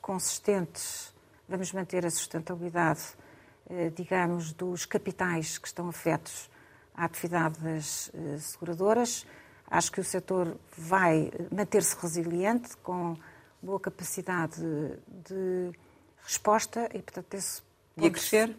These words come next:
Speaker 1: desse ponto de vista, e a crescer.
Speaker 2: Como é que acabou vinte e dois, em termos de resultados?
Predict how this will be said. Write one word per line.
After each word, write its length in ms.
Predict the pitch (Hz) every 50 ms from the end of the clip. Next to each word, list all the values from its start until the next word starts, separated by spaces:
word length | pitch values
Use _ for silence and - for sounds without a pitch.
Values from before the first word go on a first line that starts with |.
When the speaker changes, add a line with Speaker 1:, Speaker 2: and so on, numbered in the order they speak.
| - -
Speaker 1:
desse 320 | - 190 185 208 202 - -
ponto 240 | - 202 196 190
de 60 | - -
vista, 380 | 208 185 - - 220 220 214 - - - - - - - - _ -
e 140 | 196 190 196
a 60 | 180
crescer. 420 | 180 - - - - 202 196 233 233 - - - - - -
Speaker 2:
Como 120 | - 175 185
é 60 | 180
que 80 | - 190
acabou 260 | - 190 170 185 175
vinte 260 | 175 185 180 170 175
e 60 | 170
dois, 420 | 147 156 170 185 208 - - - -
em 120 | 156 151
termos 280 | 151 - 156 156 156 -
de 80 | - 151
resultados? 760 | - - - 160 156 - - 156 165 170 - - - -